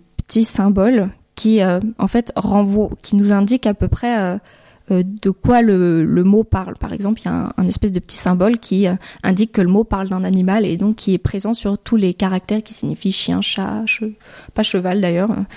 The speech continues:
Il y a des petites exceptions, mais, euh, mais voilà. Et donc, ça fonctionne comme ça. En fait, on a, euh, deux mille caractères de base. Et avec ces deux mille caractères, on peut les composer pour, euh, créer plein de, plein de petits mots. Et, euh,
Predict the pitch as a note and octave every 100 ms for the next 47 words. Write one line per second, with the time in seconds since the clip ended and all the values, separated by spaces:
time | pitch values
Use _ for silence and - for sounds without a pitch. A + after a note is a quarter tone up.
0 | - - - - F#3+ F3 - F#3+ F3+ -
1 | G3 - D#4 A3 F#3 F#3 - - A3+ -
2 | - - - - - G3+ F3+ F#3 - G#3+
3 | B3 B3 A3 A3+ C4 C4+ A3 A3 F#3+ G3+
4 | G3+ - G3 F#3 A3 G3+ F3 F#3 F#3+ A#3
5 | B3 C4+ B3+ G3 - - G3 F#3 - G3
6 | C#4+ B3+ G3 - _ G3 F#3 F#3 C4+ G3
7 | G3+ - - - - A3 G#3+ A3+ - G#3+
8 | G#3 G#3 G#3+ F#3+ F#3 B3 C4+ A3+ F#3 -
9 | F3 - F3+ B3+ - F3+ F3 F3 - F#3
10 | A#3+ - A3 G#3+ F#3 F3+ F#3 G#3+ _ -
11 | A#3+ B3+ A#3 _ - A3+ - G3+ - -
12 | - - - - - - - - _ _
13 | _ - G#3+ G#3 F3+ F3 E3+ F3 F3 F3
14 | F3